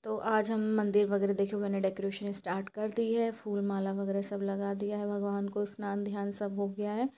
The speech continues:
अब बस decoration करने के बाद राम भगवान की अप-, मतलब पूजा करेंगे। स्थापना तो भग-, भगवान जी की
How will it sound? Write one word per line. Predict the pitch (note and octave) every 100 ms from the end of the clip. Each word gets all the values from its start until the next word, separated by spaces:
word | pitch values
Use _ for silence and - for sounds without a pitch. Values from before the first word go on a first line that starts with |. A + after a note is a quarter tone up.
| - - - _ -
अब | A#3+ A3
बस | A#3 A#3 - - -
decoration | A3+ A3 G#3 G3+ A3+ A3
करने | G#3 G#3 G3+
के | G#3+
बाद | G3+ G3 G3 A3 C#4 C4+ - - -
राम | A3 A3 A3
भगवान | A3+ A3 G#3+ G#3+
की | - A#3
अप-, | A#3+ G#3 G#3
मतलब | A3 A3 A3 G#3+ A3+ A3 -
पूजा | A3 G#3+ A3+
करेंगे। | A#3 A3 G#3 A#3 F4+ - G#3 -
स्थापना | A#3 - A#3 A3 A3+ A3+
तो | A#3 A#3
भग-, | G#3 A3 A3 A3 G#3+
भगवान | G#3+ G3+ G#3 G#3 G#3 G#3
जी | G#3+
की | G3+ A3+ C4